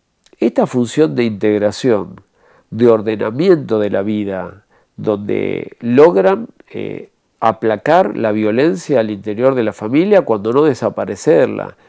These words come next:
terminar con el alcoholismo, terminar con la drogadicción, lograr un mínimo de estabilidad familiar, de respeto mutuo,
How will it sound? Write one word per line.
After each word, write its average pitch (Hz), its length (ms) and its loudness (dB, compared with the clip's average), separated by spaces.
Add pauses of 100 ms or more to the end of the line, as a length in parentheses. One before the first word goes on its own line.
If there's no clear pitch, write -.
(300)
terminar 123 760 2 (340)
con 113 200 -2
el 104 140 -2
alcoholismo, 104 920 -4
terminar 117 520 -6
con 123 160 -4
la 110 140 -4
drogadicción, 104 1040 -2 (280)
lograr 120 480 2
un 139 180 -4
mínimo 156 440 -4
de 110 80 -8
estabilidad 113 720 -6
familiar, 135 800 -2 (340)
de 104 160 -2
respeto 110 720 -4
mutuo, 139 680 0